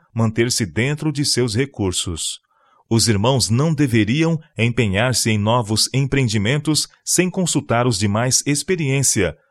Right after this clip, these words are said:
bons administradores, tanto das coisas materiais como das espirituais.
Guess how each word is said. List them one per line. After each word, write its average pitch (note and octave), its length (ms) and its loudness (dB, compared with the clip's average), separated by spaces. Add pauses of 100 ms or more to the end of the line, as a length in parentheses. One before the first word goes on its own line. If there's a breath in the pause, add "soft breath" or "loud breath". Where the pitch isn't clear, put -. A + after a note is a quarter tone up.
(120 soft breath)
bons G#2+ 440 -2
administradores, A2+ 1000 -2 (240 soft breath)
tanto G#3 220 -2
das C#3+ 200 0
coisas A2+ 360 0
materiais A#2 680 0 (220 soft breath)
como C#3+ 220 0
das A#2+ 440 0
espirituais. C3+ 1080 -2